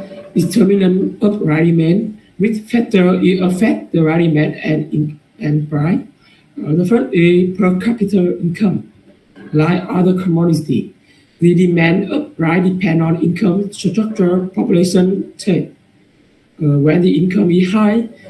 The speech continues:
the demand for high quality rice tends to increase, while the demand for low quality rice decrease. Therefore, the proportion of rice consumption in total income still increasing. The next is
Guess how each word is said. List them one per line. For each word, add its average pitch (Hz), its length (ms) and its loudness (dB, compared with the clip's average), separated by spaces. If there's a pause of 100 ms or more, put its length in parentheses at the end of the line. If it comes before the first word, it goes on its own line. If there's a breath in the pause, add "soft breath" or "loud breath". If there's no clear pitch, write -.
(140 loud breath)
the 170 260 -2 (140)
demand 170 480 2
for 165 140 -2
high 160 220 -2
quality 170 520 0
rice 160 400 0
tends 165 200 0
to 180 140 2
increase, 180 600 0 (600 soft breath)
while 156 240 0
the 170 100 4
demand 156 440 0
for 165 140 -2
low 156 220 0
quality 156 400 0
rice 147 540 -4
decrease. 156 560 -4 (800)
Therefore, 175 560 -2
the 180 260 0
proportion 180 760 0
of - 200 -4
rice 170 160 0
consumption 180 580 0
in 165 200 2
total 185 420 0
income 175 540 0 (300 loud breath)
still 185 340 -2
increasing. 151 640 -2 (1800)
The 156 80 -2
next 202 240 2
is 202 120 0